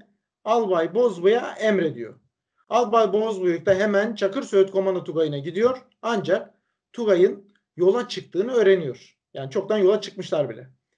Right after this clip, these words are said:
A, çünkü aynı mesaj emri Çakır Söğüt Tugayı'na da gittiği için Çakır Söğüt Tugayı'nın o gece görev süresi, o görev sırası olan üçüncü ve dördüncü taburları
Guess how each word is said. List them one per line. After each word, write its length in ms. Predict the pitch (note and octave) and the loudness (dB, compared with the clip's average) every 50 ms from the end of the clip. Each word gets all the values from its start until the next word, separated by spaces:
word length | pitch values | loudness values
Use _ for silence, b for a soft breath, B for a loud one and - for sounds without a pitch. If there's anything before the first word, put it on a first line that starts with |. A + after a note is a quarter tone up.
| _ _ _ _ _ _ _ _ _ | _ _ _ _ _ _ _ _ _
A, 180 | - C#3 C#3 D3 | -12 -12 -10 -4
çünkü 300 | - C#4+ C#4+ A#3 - D#3+ | 0 0 0 2 0 0
aynı 320 | - F#3 A3 C4+ C4+ B3 | 0 2 0 0 2 2
mesaj 340 | G3 F#3+ - G3 C#4 C#4 C#4 | 2 2 4 4 2 2 2
emri 240 | C#4 C4 B3+ A#3 - | -2 -4 -4 -6 -6
Çakır 260 | - A3 A3 G#3+ C4+ | -6 -6 -6 -6 -8
Söğüt 220 | B3 C4+ A#3 E3+ - | -6 -6 -6 -6 -2
Tugayı'na 360 | F#3+ G3 G3+ G3+ G#3+ B3 - | 0 0 2 2 0 0 0
da 80 | G#3 | 0
gittiği 400 | F#3+ D3+ D#3+ - - B3+ C4+ C#4 | -2 -2 -4 -8 -6 -6 -6 -6
için 300 | C#4 - - B3+ F4+ F#4 - _ _ _ _ _ _ _ _ | -4 -4 -6 -6 -8 -8 -14 _ _ _ _ _ _ _ _
Çakır 280 | - A#3+ B3 A#3+ C#4+ | -4 -2 -2 -2 -4
Söğüt 320 | A#3 - G#3 F#3 F3+ F3+ - | -4 2 2 2 2 2 -4
Tugayı'nın 600 | A#3 G#3+ C4 B3 A#3 F#3+ F3+ G#3 - - - _ _ _ _ _ _ _ _ - | -2 2 4 4 4 4 2 0 -4 -8 -14 _ _ _ _ _ _ _ _ -2
o 160 | A3+ C4+ A3+ | -2 0 2
gece 260 | A3 G#3+ F#3+ E3 F3 | 2 2 2 2 -2
görev 400 | D#3+ D3 F3+ F#3 G3 G#3 A#3 A#3+ | -2 2 4 4 4 4 2 0
süresi, 500 | - - - G#3 G#3 G3+ G3 G3+ - C4 | -4 -6 -4 -2 0 0 -2 -4 -6 -8
o 280 | A#3+ - G3 F#3 F3+ F3+ | -4 0 2 2 2 2
görev 340 | E3 F3 F3+ F#3+ A3 B3 A3 | 2 2 2 4 4 2 0
sırası 440 | - - G#3 G3 G#3 G#3 G3+ B3+ | -2 -4 -4 -2 -2 -2 -4 -4
olan 280 | A#3+ G#3 F#3+ F#3+ G3+ G3+ | -2 0 0 0 0 -2
üçüncü 520 | - G3+ - - - A#3 A#3+ A#3+ C4+ C4+ | -8 -12 -14 -10 -8 -8 -8 -8 -6 -4
ve 160 | C4+ B3+ - - | -4 -4 4 8
dördüncü 640 | G3 G3 G3 G3 G3 G#3+ G#3 G3+ - - A#3+ - | 8 8 8 8 4 0 -2 -4 -6 -8 -10 -8
taburları 760 | G3 F3+ D#3+ D#3 D#3 D3+ D3 D3 D3 F#3 B3 F4 - - | -8 -8 -6 -6 -8 -4 -4 -2 0 2 0 0 -2 -8